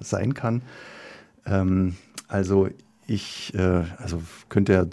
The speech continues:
eine Bibliothek sein oder sowas, ähm, aber, ähm, ich würde dann doch einen nennen, ähm, der in der Natur ist, und zwar die Isar, weil ich einfach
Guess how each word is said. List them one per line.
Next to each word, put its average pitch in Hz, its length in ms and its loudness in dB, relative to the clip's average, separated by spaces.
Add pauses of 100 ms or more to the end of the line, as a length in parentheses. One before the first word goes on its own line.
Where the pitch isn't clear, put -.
eine 98 180 -2
Bibliothek 98 540 0
sein 87 260 -2
oder 98 160 -2
sowas, 107 460 0
ähm, 101 240 2
aber, 98 600 4
ähm, 95 400 2 (180)
ich - 160 -10
würde 110 160 4
dann 95 140 4
doch 107 160 0
einen 101 320 4
nennen, 101 400 4 (640)
ähm, 90 320 4
der 92 120 4
in 92 60 2
der 92 100 6
Natur 104 360 4
ist, 101 280 0
und 98 200 0
zwar 92 240 -2
die 92 180 -4
Isar, 92 440 0
weil 113 100 -6
ich - 120 -8
einfach 95 220 -6